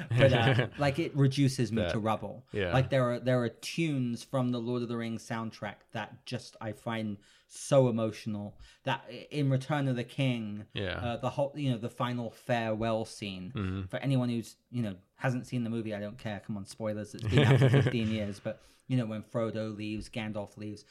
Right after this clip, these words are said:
Speaker 2: Right.
Speaker 1: That music especially is, oh, it's so,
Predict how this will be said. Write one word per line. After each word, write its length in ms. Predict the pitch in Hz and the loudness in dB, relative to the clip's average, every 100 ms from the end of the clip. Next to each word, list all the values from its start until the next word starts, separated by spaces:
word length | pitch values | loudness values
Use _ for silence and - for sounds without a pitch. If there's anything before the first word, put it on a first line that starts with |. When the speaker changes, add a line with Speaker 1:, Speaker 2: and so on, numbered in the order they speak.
| - | -4
Speaker 2:
Right. 240 | 107 90 | 0 0
Speaker 1:
That 240 | 117 143 139 | 2 0 2
music 420 | 127 127 123 - | 4 4 2 -4
especially 720 | 131 - 113 - 107 101 98 | -10 -4 -4 -4 -8 -6 -8
is, 220 | 92 - - | -10 -14 -8
oh, 260 | 117 92 - - | -8 -8 -12 -14
it's 200 | - - | -12 -12
so, 500 | - - 120 110 101 | -4 0 2 2 -4